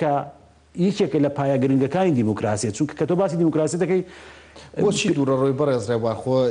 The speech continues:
Speaker 2: لە یاسای ژمارە سێی ساڵی دوهزار نۆ جوبنی پارێزگاکانیشە هەمان مافدراوە بە پارێزگا.
Speaker 1: بەڵێ، جا من مەبێستمەوە لە دەستورە دوای بین بۆ یاساکان و پا-، باشتر
Speaker 2: بەڵێ.
Speaker 1: وردبینەوە. ئێمە کۆمەڵی یاساشمانە، یاسای ژمارە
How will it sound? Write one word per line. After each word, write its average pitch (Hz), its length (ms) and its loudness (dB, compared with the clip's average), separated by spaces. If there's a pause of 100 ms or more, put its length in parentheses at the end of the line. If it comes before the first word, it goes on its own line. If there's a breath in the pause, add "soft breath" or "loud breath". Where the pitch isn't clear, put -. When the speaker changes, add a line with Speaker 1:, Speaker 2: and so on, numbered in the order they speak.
Speaker 2:
لە 131 120 2
یاسای 165 280 0
ژمارە 139 320 2
سێی 151 160 -2
ساڵی 156 220 0
دوهزار 135 280 0
نۆ 156 200 -2
جوبنی 147 300 -4
پارێزگاکانیشە 143 720 -2 (340 loud breath)
هەمان 175 260 0
مافدراوە 143 420 0
بە 98 120 -4
پارێزگا. 95 340 -4
Speaker 1:
بەڵێ، 180 180 2 (640)
جا 190 120 2
من 214 140 2
مەبێستمەوە 214 440 0
لە 190 120 2
دەستورە 208 380 2
دوای 190 160 4
بین 202 180 2
بۆ 202 160 4
یاساکان 185 420 0
و 185 80 0
پا-، 160 240 0 (400)
باشتر 147 220 -2
Speaker 2:
بەڵێ. 170 60 4
Speaker 1:
وردبینەوە. 135 460 2 (360 loud breath)
ئێمە 180 240 2
کۆمەڵی 220 300 2 (300)
یاساشمانە، 139 600 0
یاسای 180 460 0
ژمارە 156 360 2